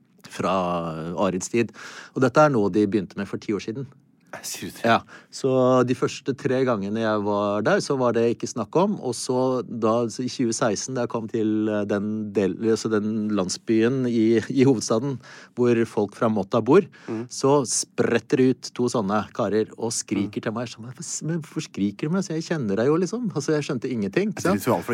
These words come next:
Speaker 1: Var litt,
Speaker 2: tjue seksten.
Speaker 1: <laughs> var, var litt sånn. Så, eh, så, så for meg så var det sånn, og så forklarte de, og for dette er en kul ting som jeg fanget opp fra et, en eller annen video et
Speaker 2: For
Speaker 1: annet
Speaker 2: de har
Speaker 1: sted.
Speaker 2: sett en annen
Speaker 1: For de har sett en
Speaker 2: viral video.
Speaker 1: annen video.
Speaker 2: <laughs>
Speaker 1: Så de kaller det Man Bush, da,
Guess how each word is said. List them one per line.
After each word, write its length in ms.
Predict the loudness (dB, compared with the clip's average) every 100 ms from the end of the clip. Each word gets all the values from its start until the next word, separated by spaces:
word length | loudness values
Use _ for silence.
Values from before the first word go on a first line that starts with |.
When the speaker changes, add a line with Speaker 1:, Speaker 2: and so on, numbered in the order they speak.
| -2
Speaker 1:
Var 100 | 2
litt, 100 | 4
Speaker 2:
tjue 140 | 4 4
seksten. 300 | 4 2 -2 -4
Speaker 1:
<laughs> 100 | 2
var, 140 | 2
var 160 | 4 2
litt 160 | 2
sånn. 220 | 0 -2 -4 -20 -20 -8
Så, 160 | 0
eh, 500 | 4 4 4 6 6 4
så, 160 | 4 2 2
så 220 | 0 0
for 80 | 2
meg 80 | 0
så 80 | 2 2
var 80 | 2
det 80 |
sånn, 220 | 0 -4 -6 -14 -4
og 100 | -4
så 160 | -4 -6
forklarte 320 | -2 0 2
de, 80 | 2
og 240 | 2 0 -4
for 100 | -6
dette 140 | -2
er 140 | -2 -2
en 100 | -6 -8
kul 260 | 0 0 0
ting 240 | -2 -2
som 160 | -2 -4
jeg 100 | 0
fanget 380 | -2 -2 -4
opp 180 | -4 -6
fra 220 | -2 -2
et, 160 | -2 -8 -10 -6
en 160 | -4
eller 80 | -4
annen 180 | -4 -4
video 320 | -4 -4 -2 -2
et 160 | -2
Speaker 2:
For 160 | -2 0
Speaker 1:
annet 160 | 0
Speaker 2:
de 80 | 2
har 80 | 4
Speaker 1:
sted. 80 | 4
Speaker 2:
sett 120 | 2
en 40 | 0
annen 280 | 2 4 4
Speaker 1:
For 40 |
de 80 | 6
har 60 | 6
sett 80 | 6
en 80 |
Speaker 2:
viral 140 | 6 6
video. 140 | 6
Speaker 1:
annen 260 | 8 8 6
video. 200 | 6 4 4 2
Speaker 2:
<laughs> 160 | 2 0
Speaker 1:
Så 120 | -4
de 80 | 2
kaller 240 | 4 6
det 80 | 4
Man 260 | 4 2 2
Bush, 220 | -2 -2
da, 120 | -4